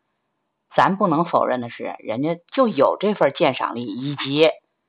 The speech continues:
雄厚的资本。所以现如今哈，人这盖提中心那可是妥妥的放眼全世界最大的私人艺术博物馆了。话说就在前面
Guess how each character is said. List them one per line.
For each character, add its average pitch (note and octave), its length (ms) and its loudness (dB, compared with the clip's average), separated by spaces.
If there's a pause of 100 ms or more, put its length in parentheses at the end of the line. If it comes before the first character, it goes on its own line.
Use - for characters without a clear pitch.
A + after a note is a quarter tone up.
(100)
雄 C3+ 280 -4
厚 C#3 160 0
的 A#2 80 -6
资 B2 200 -10
本。 - 340 -4 (260)
所 C#3 120 -4
以 B2 140 -6 (120)
现 F3+ 140 2
如 D3 100 0
今 F3+ 260 -4
哈， C3 220 -4
人 A2+ 180 -10
这 D3 120 -6
盖 C#3 180 0
提 B2+ 140 -6
中 C#3+ 180 -2
心 C#3+ 320 -4 (480)
那 D#3+ 240 0
可 A#2 240 -10
是 A#2 320 -10
妥 C#3 380 2
妥 C3 380 -4
的 - 260 -8 (360)
放 F#3 320 4
眼 A2+ 200 -8
全 B2+ 240 -4
世 D#3+ 120 -6
界 D#3 200 2
最 B3 360 0
大 F3 400 2
的 A#2 220 4
私 - 260 -2
人 C3+ 220 0
艺 C3+ 100 -2
术 A#2+ 160 -12
博 A#2 220 -6
物 A#2+ 60 -10
馆 A#2+ 320 -6
了。 - 240 -18
话 G#3+ 260 6
说 G3+ 180 4
就 G3+ 160 2
在 E3+ 140 6
前 C#3 320 -4
面 D#3+ 280 4